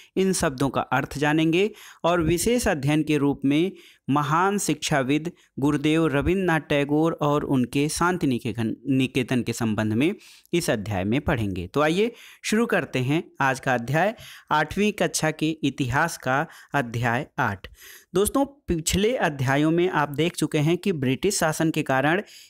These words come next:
यहाँ के राजाओं और नवाबों, किसानों और आदिवासियों पर किस तरह के प्रभाव पड़े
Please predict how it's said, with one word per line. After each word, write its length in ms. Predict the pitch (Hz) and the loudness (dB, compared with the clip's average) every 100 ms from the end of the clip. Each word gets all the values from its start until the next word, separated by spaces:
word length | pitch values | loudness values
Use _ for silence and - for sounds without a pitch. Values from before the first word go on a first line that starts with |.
| - | 0
यहाँ 300 | 160 156 190 | 0 2 0
के 320 | 190 190 196 | 0 0 2
राजाओं 480 | 165 139 117 131 160 | 2 0 2 0 0
और 240 | 160 139 | 0 0
नवाबों, 540 | 127 123 123 123 160 190 - - _ | 0 0 0 0 0 -2 -6 -20 _
किसानों 520 | 180 175 180 180 196 214 | -4 0 0 2 2 0
और 420 | 170 151 160 - | 0 0 0 -2
आदिवासियों 600 | 143 127 123 127 - 143 | -2 0 0 -2 0 -2
पर 200 | 123 139 | 0 -4
किस 320 | - 202 185 | -2 -2 -2
तरह 220 | - 120 104 | 0 -2 -2
के 140 | 143 | -4
प्रभाव 380 | 139 151 117 107 | -2 -2 -2 -2
पड़े 240 | 104 92 | -2 -6